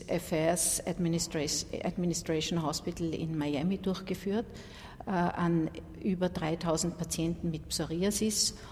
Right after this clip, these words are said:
und ein Vergleich hergestellt zu zweitausendfünfhundert Kontrollpatienten. Interessanterweise ist es so, dass, äh, bei den Psoriasis-Patienten, äh, sämtliche Risi-, Risikofaktoren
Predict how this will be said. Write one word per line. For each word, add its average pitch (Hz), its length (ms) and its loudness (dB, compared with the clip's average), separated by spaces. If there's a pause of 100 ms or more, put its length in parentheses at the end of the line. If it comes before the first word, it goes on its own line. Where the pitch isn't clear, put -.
(140)
und 185 260 0
ein 175 180 2
Vergleich 170 500 0
hergestellt 156 680 -2
zu 165 140 -2
zweitausendfünfhundert 156 1300 -2
Kontrollpatienten. 156 1120 -2 (880)
Interessanterweise 180 1160 2
ist - 260 0
es 202 140 2
so, 180 200 0
dass, 170 480 0 (240)
äh, 175 80 -2 (100)
bei 151 200 2
den 156 240 0
Psoriasis-Patienten, 170 1400 2 (520)
äh, 170 140 0
sämtliche 185 680 2
Risi-, 190 240 2 (260)
Risikofaktoren 165 1120 0